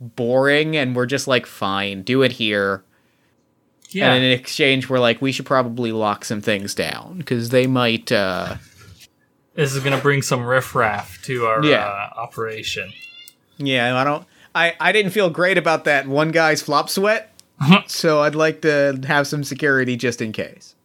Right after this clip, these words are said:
Speaker 2: Yeah, okay, so I don't mind, uh, handing over that, uh,
Speaker 1: Okay.
Speaker 2: yeah, so we get tier one toughs. So wh-,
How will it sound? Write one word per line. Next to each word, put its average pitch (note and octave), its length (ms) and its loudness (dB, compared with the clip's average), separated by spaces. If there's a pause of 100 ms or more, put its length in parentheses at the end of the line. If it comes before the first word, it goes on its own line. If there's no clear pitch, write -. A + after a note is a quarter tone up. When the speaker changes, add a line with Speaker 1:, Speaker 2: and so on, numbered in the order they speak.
(160)
Speaker 2:
Yeah, D3+ 360 2
okay, C3+ 360 0
so D3 220 0
I G#3 140 2
don't C#3+ 180 -2
mind, A#2+ 420 -4
uh, G2+ 420 -2 (680)
handing B2+ 560 2
over A#2 480 -4
that, G#2+ 300 -6
uh, G2+ 380 -6 (120)
Speaker 1:
Okay. C#4+ 240 4 (920)
Speaker 2:
yeah, E3 240 0
so C3+ 200 -4
we D#3+ 120 -2
get E3+ 220 0 (280)
tier F3 460 -4
one C#3 580 -4 (400)
toughs. - 600 -4
So - 240 -2
wh-, - 540 -20